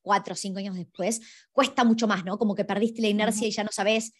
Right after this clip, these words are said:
Speaker 1: qué está pasando en el mercado y por dónde arrancar y te sentís bastante perdido, ¿no? Entonces, si yo voy a dejar un mensaje para complementar lo que vos dijiste, es también un poco esa constancia. Una vez que adquiriste el conocimiento y empezaste a tomar acción,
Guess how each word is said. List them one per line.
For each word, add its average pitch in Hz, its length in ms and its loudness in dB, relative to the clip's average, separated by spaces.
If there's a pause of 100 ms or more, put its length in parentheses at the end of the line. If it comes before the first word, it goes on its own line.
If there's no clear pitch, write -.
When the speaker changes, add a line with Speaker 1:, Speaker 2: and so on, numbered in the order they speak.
(120)
Speaker 1:
qué 254 80 -2
está 233 200 -2
pasando 208 300 -2
en 208 60 2
el 208 60 2
mercado 208 480 2
y 214 60 2
por 202 220 -6
dónde 220 240 0
arrancar 190 440 -6
y 196 100 -8
te 190 100 -8
sentís 190 260 -8
bastante 185 400 -10
perdido, 175 460 -4
¿no? 170 80 -12
Entonces, 196 560 -4 (420)
si - 140 0
yo 240 100 8
voy 247 80 10
a 262 60 10
dejar 247 240 6
un 240 100 4
mensaje 226 960 2
para 202 160 0
complementar 190 540 -6
lo 214 80 -4
que 214 60 -6
vos 208 100 -2
dijiste, 226 640 -2 (340)
es 208 160 -10
también 214 300 0
un 202 120 2
poco 214 360 0
esa 226 280 0
constancia. 196 540 -4
Una 185 80 -4
vez 220 120 -4
que 226 180 0
adquiriste 196 420 -2
el 226 60 -4
conocimiento 202 460 -4
y - 20 -2
empezaste 185 340 -4
a - 40 -4
tomar 208 180 -2
acción, 240 500 0